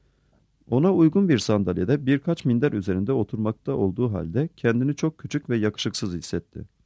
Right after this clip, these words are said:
Fakat bu duyguları hemencecik kayboldu. Şölen neşeli, yiyecekler de açlığının tüm arzularını karşılayacak zenginlikteydi.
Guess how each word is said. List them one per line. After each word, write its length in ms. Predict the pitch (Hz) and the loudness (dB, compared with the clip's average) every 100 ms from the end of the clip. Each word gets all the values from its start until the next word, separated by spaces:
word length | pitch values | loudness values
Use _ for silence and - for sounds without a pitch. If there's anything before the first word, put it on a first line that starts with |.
| _ _ _ _ _ - | _ _ _ _ _ -2
Fakat 340 | 127 165 160 | 0 2 0
bu 100 | 190 | 0
duyguları 440 | 175 135 95 95 131 | 2 2 4 2 2
hemencecik 560 | 156 160 117 101 139 | 0 0 2 0 -2
kayboldu. 560 | - 98 87 85 - - - _ _ _ _ | 0 0 2 -2 -4 -10 -14 _ _ _ _
Şölen 380 | - 123 143 160 | -2 2 2 2
neşeli, 320 | 143 135 107 | 2 2 2
yiyecekler 720 | 135 165 123 127 135 143 151 120 | 2 0 2 2 2 0 0 0
de 100 | 143 | 0
açlığının 500 | 113 - 117 123 143 | 0 0 0 0 -2
tüm 240 | - 170 | -4 0
arzularını 480 | 113 98 95 98 139 | 0 2 0 0 0
karşılayacak 640 | 110 107 - 123 123 127 | 0 -2 0 -2 -2 -2
zenginlikteydi. 720 | 104 95 92 90 - 82 80 | -2 -2 -2 -4 -6 -8 -8